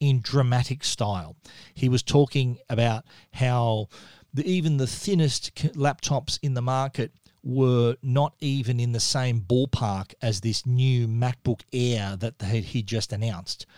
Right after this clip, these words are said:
but we hadn't seen it yet. He was saying that even the thickest part of the,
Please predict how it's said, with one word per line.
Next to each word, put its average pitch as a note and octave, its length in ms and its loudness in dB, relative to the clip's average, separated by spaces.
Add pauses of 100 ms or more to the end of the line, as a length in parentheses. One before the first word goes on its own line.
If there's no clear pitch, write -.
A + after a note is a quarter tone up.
(120)
but A2+ 100 -2
we A2 100 0
hadn't B2 280 -2
seen A2+ 360 -2
it - 100 -12
yet. F2+ 280 -14 (500)
He A#2+ 180 0
was A#2+ 140 2
saying C3+ 360 2
that A#2 140 0
even C3 400 0 (220)
the B2 120 -4
thickest - 640 -2
part D3 440 0 (420)
of A#2+ 220 0
the, A#2+ 200 0